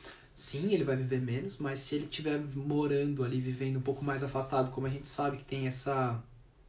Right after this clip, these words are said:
essa matilha ali lá em Campos do Jordão, entre outras matilhas que tem também, eles vivem bem, bem, bem, bem,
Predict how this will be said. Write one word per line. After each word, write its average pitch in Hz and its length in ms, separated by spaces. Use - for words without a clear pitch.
essa 120 240
matilha 143 440
ali 139 140
lá 139 160
em 143 60
Campos 131 280
do 131 80
Jordão, 139 560
entre 202 300
outras 196 300
matilhas 151 400
que - 100
tem 151 220
também, 143 400
eles 135 220
vivem 135 300
bem, 151 240
bem, 127 340
bem, 117 380
bem, 110 280